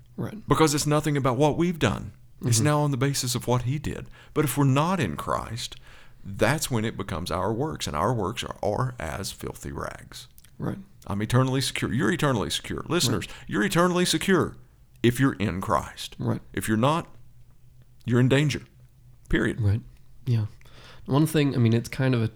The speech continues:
Speaker 1: a separate passage, but I think connects, especially with the, the double yoke thing. Um, I think, I mean, a lot of times I wrestle with that thought. Okay, you know, my, my yoke is light, and my, or my yoke is easy and my burden is
Speaker 2: Mm-hmm.
Speaker 1: light.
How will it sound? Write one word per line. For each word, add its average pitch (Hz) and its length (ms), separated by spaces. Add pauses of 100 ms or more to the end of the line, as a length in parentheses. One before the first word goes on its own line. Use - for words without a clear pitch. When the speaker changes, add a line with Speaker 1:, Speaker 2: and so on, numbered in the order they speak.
Speaker 1:
a 117 100
separate - 380
passage, 120 540
but 123 100
I 117 60
think 117 380 (840)
connects, 120 360
especially - 360
with 110 160
the, 110 140
the 147 180
double 113 240
yoke - 320 (220)
thing. 120 320 (520)
Um, 110 460 (960)
I 117 60
think, 143 360 (200)
I - 40
mean, 120 140
a 110 60
lot 123 120
of 151 80
times 117 300
I 113 300
wrestle 113 460
with 113 240
that - 260 (160)
thought. - 380 (420)
Okay, 117 220
you 113 160
know, 110 100
my, 110 140 (120)
my 113 300
yoke 120 320
is 117 160
light, 117 320
and - 80
my, 113 220 (160)
or 120 120
my 110 240 (520)
yoke 131 180
is 123 100
easy 117 220
and 107 80
my 107 80
burden 113 260
is 107 100
Speaker 2:
Mm-hmm. 113 100
Speaker 1:
light. - 200